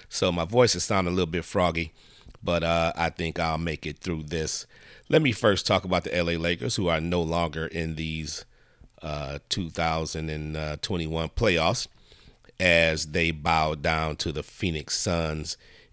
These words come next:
in six games. And the last couple of games was really a total embarrassment, especially the, uh, game number five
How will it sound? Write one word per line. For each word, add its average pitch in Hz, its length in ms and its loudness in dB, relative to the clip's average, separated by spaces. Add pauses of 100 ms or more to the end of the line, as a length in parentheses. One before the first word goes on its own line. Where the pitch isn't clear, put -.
(120)
in 80 440 0
six - 500 -2
games. 78 680 0 (520)
And 82 640 2 (560)
the 90 100 0
last 90 320 6
couple 87 240 -2
of 82 80 -4
games 82 400 0
was 78 180 -4
really 80 240 -2
a 76 60 -2
total 78 540 -2
embarrassment, 78 880 -4
especially 82 500 -2
the, 78 320 -4
uh, 78 240 -2
game 80 320 -2
number 76 220 -6
five 80 480 -2